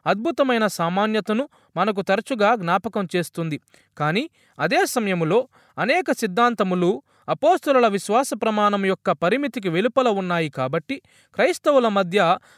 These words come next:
మనము ఎదుర్కొనబోవుచున్న భిన్నత్వములను గూర్చి కూడా అది మనకు జ్ఞాపకం చేస్తుంది. ఈ పాఠములలో క్రైస్తవ వేదాంత శాస్త్రము అను మాటకు మన అర్థము ఏమిటో మనము చూశాము కాబట్టి,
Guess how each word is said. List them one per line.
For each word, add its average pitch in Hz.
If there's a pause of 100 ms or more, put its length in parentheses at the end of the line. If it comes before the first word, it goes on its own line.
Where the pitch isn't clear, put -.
(100)
మనము 202
ఎదుర్కొనబోవుచున్న 214
భిన్నత్వములను 202
గూర్చి 180
కూడా 180 (260)
అది 175
మనకు 202
జ్ఞాపకం 180
చేస్తుంది. 151 (340)
ఈ 202
పాఠములలో 226 (140)
క్రైస్తవ 294
వేదాంత 240
శాస్త్రము 220
అను 175
మాటకు 185 (340)
మన 190
అర్థము 254
ఏమిటో 214
మనము 185 (100)
చూశాము 226
కాబట్టి, 165